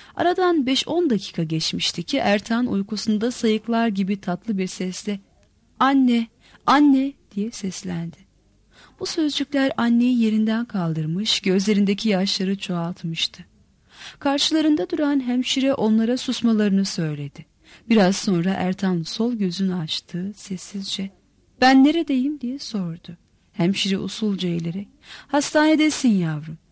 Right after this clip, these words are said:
Bak burada annem baban da var. Seni görmeye geldiler. Hiç üzülme, bir şeyin yok.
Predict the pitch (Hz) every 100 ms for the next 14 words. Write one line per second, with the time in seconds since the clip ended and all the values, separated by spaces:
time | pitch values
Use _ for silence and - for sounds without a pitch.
0 | _ 302 370 - 294 285 311 294 285 370
1 | 359 285 262 220 180 160 143 - - -
2 | - 226 277 277 262 240 240 226 190 165
3 | 160 151 135 156 _ - 392 311 240 190
4 | 151 165 180 220 - 240 311 277 151 -